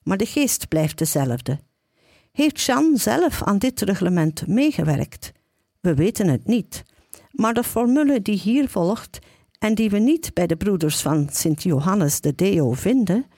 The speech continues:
draagt duidelijk haar stempel.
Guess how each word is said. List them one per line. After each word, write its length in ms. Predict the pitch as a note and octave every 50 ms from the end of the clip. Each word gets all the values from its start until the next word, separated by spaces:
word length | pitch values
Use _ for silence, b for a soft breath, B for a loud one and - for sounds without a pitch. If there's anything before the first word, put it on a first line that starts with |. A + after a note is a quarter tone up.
| b b b b b b b
draagt 500 | - - E3+ D#3 C3+ C3 - - - D3+
duidelijk 500 | - G3+ A#3 C4 B3 A#3 A3+ A#3 - -
haar 320 | D#3 C#3+ D3 D3 E3+ G3+
stempel. 640 | - - - - - C3 C3 C3 - - A2 A#2